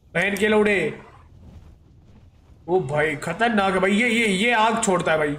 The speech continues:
इसके पास attack कौन कौन से? ये कुछ भाई सी पे, एक्स पे, जेड पे, बस कोई attack नहीं। ये क्या बदतमीजी है भाई। भाई लेवल अप अच्छी खासी आ गई भाई।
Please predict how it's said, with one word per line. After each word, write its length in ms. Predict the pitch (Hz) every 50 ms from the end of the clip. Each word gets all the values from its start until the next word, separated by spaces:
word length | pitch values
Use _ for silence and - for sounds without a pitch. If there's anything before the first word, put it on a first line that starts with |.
| - - - - - - - - -
इसके 180 | 185 175 - 247
पास 140 | 254 269 233
attack 240 | 240 240 247 254 247
कौन 140 | 240 214
कौन 100 | 190 190
से? 240 | 175 151 170 156 147 - - - - - - - - - - _ _ _ _ _ _ _ _ _ _ _ _ -
ये 80 | 180 196
कुछ 180 | 190 247 226 208 - - - - - - - - - -
भाई 120 | 180 208
सी 160 | 208 208 269 277
पे, 100 | 302 311 320 302 - - - - - - - - - - - - - - - - - - - - - - - - - - - - - - - - 220
एक्स 160 | 226 240 220
पे, 240 | 240 226 285 311 381 - - - - - - - - - - - 151
जेड 180 | 196 247 269 302
पे, 180 | 311 330 339
बस 240 | 339 339 349 381 339
कोई 180 | - - 330 349
attack 260 | 370 381 381 392 392
नहीं। 360 | 381 392 403 370 285 247 - 156 - - - - - - - - - - - - -
ये 200 | 262 339 359 370
क्या 200 | 359 349 349 320
बदतमीजी 460 | 320 311 311 311 311 269 277 247 226
है 60 | 269 262
भाई। 280 | 226 247 311 403 415 - - - - - - - - - - - - - - - - - - - - _ _ _ _ _ _ _ _ _ _ - - - - - - - - - _ _ _ _ - _ -
भाई 80 | 180 202
लेवल 180 | 196 185 185
अप 100 | 208 208
अच्छी 200 | 214 208 - 214
खासी 240 | 190 175 175 165 214
आ 60 | 226
गई 120 | 233 233 247
भाई। 280 | 196 196 233 262 226